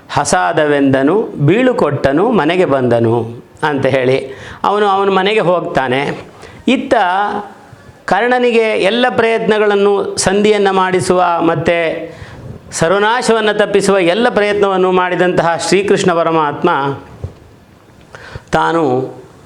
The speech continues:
ಉಪಪ್ಲಾವ್ಯಕ್ಕೆ ಬರ್ತಾನೆ. ಉಪಪ್ಲಾವ್ಯದಲ್ಲಿ ಎದ್ದು ಬಂದು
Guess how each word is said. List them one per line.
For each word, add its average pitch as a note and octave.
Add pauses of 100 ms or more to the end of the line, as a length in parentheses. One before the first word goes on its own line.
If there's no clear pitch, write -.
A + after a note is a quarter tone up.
(120)
ಉಪಪ್ಲಾವ್ಯಕ್ಕೆ F3+
ಬರ್ತಾನೆ. D3 (600)
ಉಪಪ್ಲಾವ್ಯದಲ್ಲಿ F#3 (1040)
ಎದ್ದು G3
ಬಂದು F#3